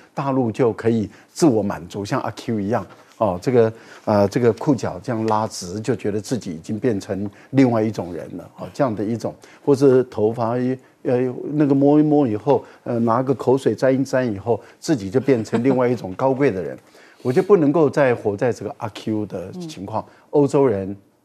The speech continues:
Speaker 1: 没落了，衰败了，这个是不得不去承认，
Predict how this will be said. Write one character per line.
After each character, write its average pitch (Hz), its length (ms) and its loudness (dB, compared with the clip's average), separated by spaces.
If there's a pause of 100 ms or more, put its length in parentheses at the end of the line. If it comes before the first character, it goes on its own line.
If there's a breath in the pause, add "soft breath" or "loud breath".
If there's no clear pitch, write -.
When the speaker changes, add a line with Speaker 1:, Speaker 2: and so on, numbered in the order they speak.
(180)
Speaker 1:
没 135 240 2
落 110 240 0
了， - 180 -12 (140)
衰 113 300 -4
败 113 240 0
了， 82 120 -14 (240 soft breath)
这 139 120 2
个 120 80 4
是 - 120 -6
不 - 140 -4
得 98 140 -6
不 - 100 -18
去 - 160 -10
承 - 240 -14
认， 101 160 -6